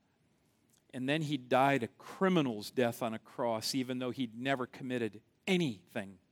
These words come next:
wrong. That humble king is Jesus. And his season his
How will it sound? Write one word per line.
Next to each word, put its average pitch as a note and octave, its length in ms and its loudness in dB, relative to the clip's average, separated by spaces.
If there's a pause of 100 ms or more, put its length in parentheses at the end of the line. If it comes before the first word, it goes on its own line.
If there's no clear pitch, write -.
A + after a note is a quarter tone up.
(160)
wrong. A2 260 -8 (2750)
That F3 340 10
humble G3 380 2
king G3 380 -4 (1600)
is B2 260 0
Jesus. B2 720 -2 (1300)
And D3+ 400 2 (680)
his A#3 480 2
season C#3+ 880 2 (1600)
his E3 400 0